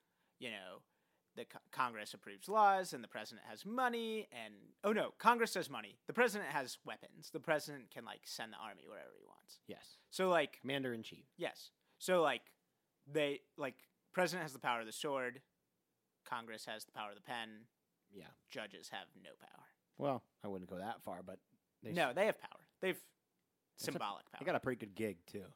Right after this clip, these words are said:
Speaker 1: Oh,
Speaker 2: That's a
Speaker 1: what a
Speaker 2: lifetime
Speaker 1: gig.
Speaker 2: appointment. <laughs>
Speaker 1: Man, that's what I should have done with my life.
Speaker 2: I know. I should have been a Supreme Court justice.
Speaker 1: I know. That's
Speaker 2: Fuck.
Speaker 1: Uh, oh, well.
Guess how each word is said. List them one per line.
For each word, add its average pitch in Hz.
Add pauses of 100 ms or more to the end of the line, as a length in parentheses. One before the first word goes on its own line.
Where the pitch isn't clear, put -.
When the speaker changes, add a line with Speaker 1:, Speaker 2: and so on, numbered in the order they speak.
(240)
Speaker 1:
Oh, 170
Speaker 2:
That's 131
a 101
Speaker 1:
what 208
a 233
Speaker 2:
lifetime 135
Speaker 1:
gig. 156
Speaker 2:
appointment. 123 (100)
<laughs> -
Speaker 1:
Man, 226 (160)
that's 220
what 214
I 175
should 165
have 139
done 139
with 127
my 135
life. 131
Speaker 2:
I -
know. 113
I 110
should 120
have 127
been 117
a 107
Supreme 117
Court 127
justice. 104
Speaker 1:
I 220
know. 247
That's 143
Speaker 2:
Fuck. - (580)
Speaker 1:
Uh, 127 (580)
oh, 117
well. 104